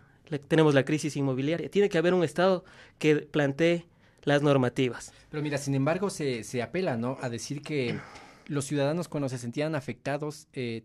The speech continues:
Speaker 2: tenían que presentar sus quejas a un proceso administrativo como tal, es decir, en la Supercom. Y esto lo ponía en un tema de juez y parte, ¿no? Y ahora con la reforma se pretende que estas, eh, estos llamados de atención pasen a un, a una autoridad judicial, es decir,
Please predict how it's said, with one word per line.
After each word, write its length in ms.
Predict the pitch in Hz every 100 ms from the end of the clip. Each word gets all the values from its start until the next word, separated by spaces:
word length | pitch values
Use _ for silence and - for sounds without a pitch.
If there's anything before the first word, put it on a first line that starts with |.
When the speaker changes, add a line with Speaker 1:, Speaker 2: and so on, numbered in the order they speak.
| -
Speaker 2:
tenían 320 | 127 139 143
que 80 | 156
presentar 420 | 123 120 117 135
sus 220 | - 127
quejas 560 | - 123 113 120 131 - _ _ -
a 100 | 131
un 140 | 143
proceso 460 | 135 120 131 - 151
administrativo 880 | 131 120 113 110 - 107 - 220 165
como 240 | 127 107 101
tal, 200 | 117 107
es 120 | 104
decir, 220 | 101 120
en 80 | 113
la 80 | 98
Supercom. 600 | 101 104 101 170 143 98 _ _ _ _
Y 180 | - 135
esto 200 | 139 175
lo 120 | 160
ponía 260 | 156 135 139
en 120 | 139
un 200 | 139 147
tema 360 | - - 139 139
de 80 | 110
juez 280 | 135 131
y 60 | 110
parte, 360 | 185 196 156 107
¿no? 180 | 120 - _ _
Y 120 | -
ahora 200 | 135 151
con 120 | 156 143
la 80 |
reforma 360 | 131 127 151 165
se 120 | 139
pretende 420 | - 120 131 143
que 160 | 143 120
estas, 460 | 123 156 143 - -
eh, 460 | 135 117 110 104 98 -
estos 240 | 120 165 131
llamados 360 | 113 131 151
de 60 | 123
atención 400 | 120 110 160 160
pasen 360 | - 139 147
a 60 | 123
un, 160 | 131 123 -
a 100 | 131
una 120 | 135
autoridad 460 | 127 117 113 135
judicial, 500 | - 131 107 104 135
es 80 | 117
decir, 280 | 101 120